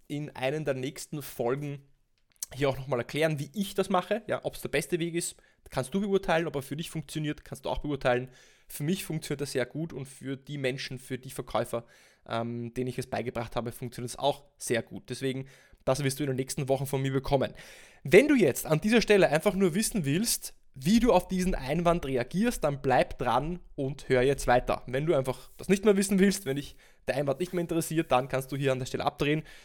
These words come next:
Blöde rhetorische Frage von mir, natürlich willst du das wissen. Deswegen, die beste Antwort, die ich selber immer wieder verwende, wie du auf diesen Einwand reagierst, ist, also du rufst an, der Kunde sagt dann irgendwie "kein Interesse" oder "wir möchten nicht",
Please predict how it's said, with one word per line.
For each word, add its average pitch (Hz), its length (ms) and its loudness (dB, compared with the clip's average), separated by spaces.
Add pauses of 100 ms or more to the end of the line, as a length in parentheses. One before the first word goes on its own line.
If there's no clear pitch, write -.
(420)
Blöde 127 240 4
rhetorische 120 440 -2
Frage 127 300 -2
von 135 120 -8
mir, 131 100 -2
natürlich 131 300 -6
willst 131 180 -6
du 131 40 -4
das 131 140 -4
wissen. 139 240 -8 (560)
Deswegen, 185 400 4
die 190 100 0
beste - 460 0
Antwort, 143 640 -2
die 160 100 -10
ich - 160 -6
selber 208 500 -2
immer 196 360 -2
wieder 175 240 -2
verwende, 143 720 0
wie 139 200 -2
du 208 120 2
auf 175 120 -2
diesen 156 240 -10
Einwand 156 480 -6
reagierst, 135 680 -6
ist, - 440 0 (280)
also 120 240 -4
du 120 80 -10
rufst 113 180 -8
an, 180 220 4 (1080)
der 123 100 4
Kunde 160 220 0
sagt 131 280 0
dann 135 100 -2
irgendwie 131 160 -10
"kein 120 180 0
Interesse" 147 560 2
oder 117 160 0
"wir 123 80 0
möchten 160 320 -4
nicht", 156 300 -4